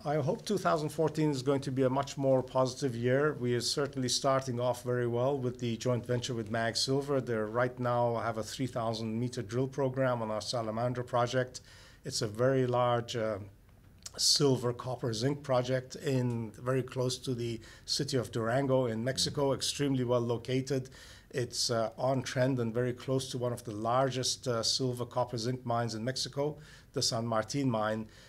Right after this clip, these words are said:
And I know mag Silver think very highly of the project. Uh, they've completed the thousand meter drill program already by the end of December. They have another two thousand meter in progress now. And we hope that we'll have some positive results from that program,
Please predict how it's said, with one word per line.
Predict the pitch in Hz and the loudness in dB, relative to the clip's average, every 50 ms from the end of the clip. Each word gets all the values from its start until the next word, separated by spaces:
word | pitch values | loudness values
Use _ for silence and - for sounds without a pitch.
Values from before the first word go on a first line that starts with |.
| - - - - | -20 -10 -4 -2
And | 123 113 110 107 | -2 0 0 0
I | 110 | 2
know | 120 131 131 131 | 4 4 4 4
mag | 123 123 120 117 120 120 - | 4 2 0 0 0 0 0
Silver | - - 143 135 131 117 120 113 | -2 0 2 2 2 2 0 -2
think | - - 139 131 117 101 | -2 -2 -2 -2 -2 -2
very | 98 113 123 127 117 | 0 0 2 2 2
highly | 107 117 117 117 117 120 | 2 0 0 0 0 -2
of | 113 107 113 | -2 -4 -6
the | 104 104 - | -8 -4 -2
project. | 123 117 110 95 - - - - - - - - - - - - - | 0 0 0 -2 -6 -10 -12 -16 -18 -18 -18 -20 -20 -20 -20 -16 -12
Uh, | - - 117 120 | -8 -6 -4 -2
they've | 110 117 110 - | -2 -2 -4 -4
completed | - 123 101 - 139 139 127 127 117 | -4 -6 -4 -2 -2 -2 -2 -4 -6
the | 113 110 - 120 | -4 0 2 2
thousand | 120 123 120 120 117 117 | 4 2 2 0 -2 -2
meter | 120 117 - 113 | -2 -4 -4 -6
drill | 98 113 123 127 | -2 0 0 0
program | 127 - - 131 127 120 120 127 123 120 120 117 | 0 0 0 0 0 0 2 2 2 2 0 0
already | 113 110 104 110 123 131 123 127 127 123 120 - - - - | -2 -2 0 2 2 2 2 2 0 0 -2 -6 -14 -6 -2
by | 123 110 110 | 0 0 2
the | 110 110 | 0 -2
end | 107 107 | -2 -4
of | 98 98 104 98 | -6 -4 -2 0
December. | - - 139 139 147 135 131 | 2 2 2 2 2 2 2
They | 120 110 98 107 | 2 2 0 0
have | 101 101 | 0 0
another | 107 107 104 101 104 98 - | 0 -2 -2 -2 -4 -6 -8
two | - 151 | -8 -8
thousand | 131 - 135 123 123 117 117 117 113 113 123 | -4 -2 0 0 0 0 0 -2 -2 0 0
meter | 131 135 - 127 120 120 120 - - - - - - - - - - - - | 0 0 0 0 0 0 -2 -4 -10 -18 -20 -20 -20 -20 -20 -20 -14 -6 -2
in | 139 123 127 | -2 -2 -2
progress | - - 139 131 131 113 120 117 104 - - | 0 2 2 2 4 4 2 2 4 2 2
now. | 127 123 120 113 107 104 110 110 110 - - - - - - - - - - - - - - - - - | 2 2 4 4 4 2 2 0 -4 -12 -20 -20 -20 -20 -20 -20 -20 -20 -20 -20 -20 -16 -14 -8 -2 0
And | 127 113 110 | 0 2 2
we | 113 110 | 2 2
hope | 104 117 135 123 - | 2 2 2 2 2
that | 120 113 104 | -2 -2 -2
we'll | 110 113 110 107 113 | -2 -2 -2 -2 -4
have | 117 - | -6 -4
some | - 123 110 98 | -4 -4 -6 -4
positive | 107 123 127 120 - - 117 107 | -2 -2 -2 -2 -2 -4 -6 -6
results | 110 107 107 117 113 113 - - | -4 -2 0 0 0 0 -2 -6
from | 110 104 | -6 -2
that | 113 123 131 135 | -2 -2 -2 -2
program, | - - 117 110 104 107 113 107 104 107 110 | -2 -4 -2 -2 -2 -2 -2 0 0 -2 -2